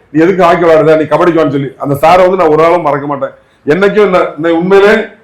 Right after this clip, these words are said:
நர்சிங் முடிச்சுட்டு இன்னைக்கு வந்து ஒரு வேலைக்கு போனா கூட உங்களுடைய அந்த, இந்த குடும்பத்தை விட்டு கொடுக்காம ஃபாதர், சிஸ்டர் எல்லாத்தையும், அம்மா மாதிரி எல்லாத்தையும் சந்தோஷமா பேசுறாங்க. உண்மையிலே அதுதான்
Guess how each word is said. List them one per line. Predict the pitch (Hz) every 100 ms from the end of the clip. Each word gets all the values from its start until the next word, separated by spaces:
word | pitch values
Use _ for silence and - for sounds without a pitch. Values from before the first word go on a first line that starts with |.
| _ _ -
நர்சிங் | 139 151 208 190
முடிச்சுட்டு | 185 160
இன்னைக்கு | 196 175 180
வந்து | 196
ஒரு | 170
வேலைக்கு | 170 190 175
போனா | 180 175
கூட | 175 220 226 - _
உங்களுடைய | 143 156 156 156 151 147 143 139 139 135 135 131 _ _ _
அந்த, | - 131 143
இந்த | 147 151 156 156 143 139 139 131 131 - _
குடும்பத்தை | - 190 196 180 170
விட்டு | 185
கொடுக்காம | 180 165 170 196
ஃபாதர், | 160 165 175 143
சிஸ்டர் | 147 - 175 160
எல்லாத்தையும், | 170 165 180 180 - _
அம்மா | - 160
மாதிரி | 180 170 165
எல்லாத்தையும் | 170 190 165
சந்தோஷமா | 143 165 180 180
பேசுறாங்க. | 151 156 151 151 160 160
உண்மையிலே | 143 165 175
அதுதான் | 156 165 180 214